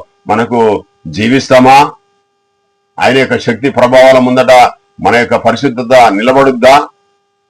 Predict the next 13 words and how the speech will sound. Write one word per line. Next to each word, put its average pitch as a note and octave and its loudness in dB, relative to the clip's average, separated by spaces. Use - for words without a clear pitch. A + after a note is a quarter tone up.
ప్రియ E3+ -4
దేవుని B2 -2
పిల్లలారా, G#2+ 0
ఇవన్నీ A2 -2
కూడా B2+ 0
ఆలోచన A#2 0
చేసుకోవాల్సిన G2+ -6
అవసరం G#2 0
ఉన్నది. G3+ 0
మనల్ని A2 -4
పరిపాలిస్తున్న A#2+ 0
మన A#2+ 0
యొక్క A2+ 0